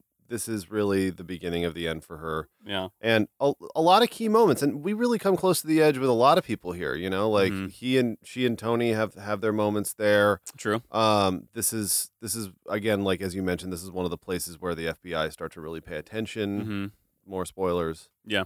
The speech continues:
Speaker 1: We said it at the beginning. We have the guy now that says it at the beginning, so I, I don't think we have to say it as much.
Speaker 2: <laughs> That's true.
Speaker 1: You know what I mean?
Speaker 2: <laughs>
Speaker 1: Um, he's like the bouncer.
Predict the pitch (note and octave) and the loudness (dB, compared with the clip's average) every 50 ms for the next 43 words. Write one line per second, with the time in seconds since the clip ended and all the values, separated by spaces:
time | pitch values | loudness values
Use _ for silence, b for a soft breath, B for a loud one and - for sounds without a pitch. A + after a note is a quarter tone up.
0 | - _ _ - A2 - - D#3 D3 C#3+ C3 G#2+ F#2+ F#2 G2 F2 E2 G2 F2 D#2+ | -4 _ _ -8 -4 0 2 4 4 4 4 2 0 -4 -6 -4 -2 -2 -2 -2
1 | D#2 E2 F#2 G#2+ G#2 A2 F#2+ E2+ F#2+ F2+ F2 E2+ D#2+ C#2+ C2 A#1+ D2+ D#2+ - - | -4 -4 -2 -2 -2 -2 -2 0 0 2 2 0 0 -4 -6 -6 -8 -8 -8 -8
2 | F#2 E2 D#2+ D#2 D2 C#2+ D2 C#2 D2 C#2 D#2+ D2+ A1+ G#1+ A#1+ - - - C2+ D2 | -8 -8 -8 -10 -14 -16 -18 -20 -14 -12 -12 -12 -12 -14 -18 -16 -14 -10 -6 -4
3 | D#2 C#2+ C#2 E2+ F2 E2+ D#2+ F2 D#2 D#2 C#2+ - D2 - - D#2 C#2+ B1+ A1+ - | -4 -2 -2 -4 -4 -6 -8 -8 -8 -8 -8 -8 -12 -12 -8 -6 -6 -6 -6 -8
4 | - - G1+ G1+ - B2+ A2+ - - - - C3 A#2+ - A2+ - B2+ - - - | -12 -14 -12 -6 -4 -2 -2 -4 -6 -10 -10 -12 -12 -10 -10 -10 -8 -6 -6 -4
5 | F#2+ F#2 F2+ F2+ F2+ F2 F2 F2 F2 F2+ F#2+ C3 D#3 - - E3 - - D#3 D3 | -2 0 0 2 2 2 0 0 0 0 0 0 2 2 2 0 0 0 -2 0
6 | A2+ A2+ G#2+ G#2 G2+ G2 F#2 F2+ E2+ E2+ D#2 - G2 G#2 G2+ G#2+ G#2+ F#2+ - F#2+ | 2 4 4 6 6 6 4 2 0 -4 -8 -10 -8 -4 0 0 0 0 0 -4
7 | D2+ F2+ E2+ E2 D#2+ - - - - - F2 | -4 -2 -2 -2 -2 -4 -8 -12 -16 -18 -20